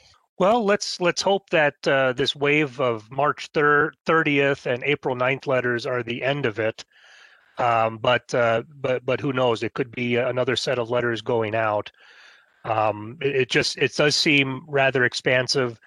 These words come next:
It has not yet reached the level of what we experienced a couple years ago, which makes me think there's more of these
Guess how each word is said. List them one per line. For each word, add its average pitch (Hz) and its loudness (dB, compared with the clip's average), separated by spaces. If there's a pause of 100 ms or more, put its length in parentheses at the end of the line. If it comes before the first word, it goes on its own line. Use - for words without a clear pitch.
(440)
It 131 -2
has 120 -2
not 147 2
yet 156 2
reached 143 -2
the 151 -2
level 139 2
of 127 0
what 135 0
we 127 2
experienced 135 0
a 143 -4
couple - -2
years 131 2
ago, 127 2
which 139 -4
makes 127 -4
me 113 -6
think 131 -4
there's 117 -4
more 131 0
of 123 -2
these 127 0